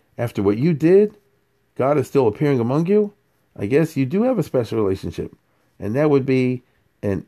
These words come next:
irrefutable affir-, irrefutable affirmation of the unshakable and unbreakable bond between God and the Jewish people.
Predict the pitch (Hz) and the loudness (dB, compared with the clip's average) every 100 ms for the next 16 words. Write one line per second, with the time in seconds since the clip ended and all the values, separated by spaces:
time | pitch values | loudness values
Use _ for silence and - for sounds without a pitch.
0 | - 151 127 - 135 120 117 - 113 107 | 2 2 2 0 -2 -2 -4 -4 -4 -6
1 | - 123 113 - 147 131 113 117 110 113 | -4 -4 -4 0 -2 0 -2 -4 -6 -2
2 | 131 123 107 107 - _ _ _ - 95 | -2 -2 -4 -6 -10 _ _ _ -8 -6
3 | - 147 160 - 123 104 95 98 110 104 | -2 0 0 0 -2 -4 -4 -4 -4 -4
4 | 98 92 87 78 85 85 85 85 82 85 | -4 -2 -4 -2 -4 -6 -8 -8 -4 -4
5 | 82 82 85 - 101 82 78 | -6 -6 -8 -6 -8 -8 -12